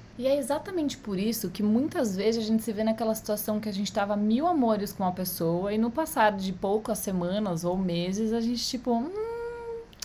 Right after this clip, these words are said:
acho que não quero mais." A gente começa a enxergar os defeitos, né, entre aspas, ou aquilo que pra nós não faz sentido num relacionamento. E por isso a paixão acaba.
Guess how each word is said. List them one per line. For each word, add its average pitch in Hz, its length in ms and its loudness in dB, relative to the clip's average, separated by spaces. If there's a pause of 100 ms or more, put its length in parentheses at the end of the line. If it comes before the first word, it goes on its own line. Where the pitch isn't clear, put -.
(840)
acho 294 240 -2
que 339 100 0
não 339 140 2
quero 339 280 2
mais." - 600 2 (300)
A 180 140 -2
gente 208 240 0
começa 240 400 2
a - 20 2
enxergar 185 440 4
os 170 140 2
defeitos, 170 800 -2
né, 160 180 -2
entre 160 280 -4
aspas, 160 520 -4
ou 165 140 4
aquilo 170 340 -2
que 175 140 -8
pra 185 240 0
nós 185 240 2
não 214 160 2
faz 233 220 0
sentido 240 520 -2
num 180 120 0
relacionamento. 160 800 -2
E 170 40 -10
por 240 200 -2
isso 226 260 -2
a - 100 -20
paixão 247 480 2
acaba. 233 460 2